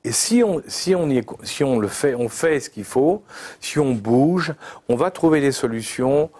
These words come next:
on va s'améliorer. Vous savez, euh, quand, euh, Elon Musk, il dit, bon, la, l'Europe, enfin, le, pardon, le monde est en train de monter en température, ben, pas de problème, on verra les gens sur Mars.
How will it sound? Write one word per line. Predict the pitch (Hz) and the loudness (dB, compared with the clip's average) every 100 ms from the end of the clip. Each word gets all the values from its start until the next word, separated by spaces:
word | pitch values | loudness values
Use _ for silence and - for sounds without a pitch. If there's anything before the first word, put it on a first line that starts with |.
| - - | -8 -2
on | 117 | 0
va | 135 | -2
s'améliorer. | - 113 104 101 95 90 - _ _ _ _ - - - - | -2 -2 0 0 0 -4 -10 _ _ _ _ -18 -18 -20 -6
Vous | 127 | 0
savez, | 160 185 - - - - | 2 0 -2 -12 -8 -2
euh, | 123 120 120 | 0 2 0
quand, | 117 180 170 | 0 -2 0
euh, | 156 135 127 123 117 117 - | 2 4 4 4 4 2 2
Elon | 151 165 | 2 2
Musk, | 190 220 - | 0 0 0
il | 147 135 | -2 2
dit, | 170 202 208 | 4 4 4
bon, | 165 139 135 | 2 0 2
la, | 127 131 117 | 2 0 2
l'Europe, | 131 151 147 156 127 127 | 2 2 2 0 -2 -4
enfin, | 147 | 0
le, | 135 127 117 | 2 2 2
pardon, | 113 127 123 | 0 0 0
le | 113 135 | 2 2
monde | 156 160 143 101 - - - - | 4 4 4 0 -4 -12 -20 -2
est | 127 120 | 0 0
en | 127 | -2
train | 117 139 131 | -2 -2 -2
de | 110 | -2
monter | 113 120 - | -2 -2 -2
en | 117 | -4
température, | 104 107 113 101 98 185 170 | -4 -4 -2 -2 -2 0 0
ben, | 110 107 | 0 -2
pas | 127 | -4
de | - | -2
problème, | 123 135 185 | -2 0 0
on | 143 | 0
verra | 113 120 147 | 0 0 0
les | 123 | 0
gens | 147 | 0
sur | 147 123 117 | -2 -2 -2
Mars. | 113 101 - - | -2 -4 -10 -14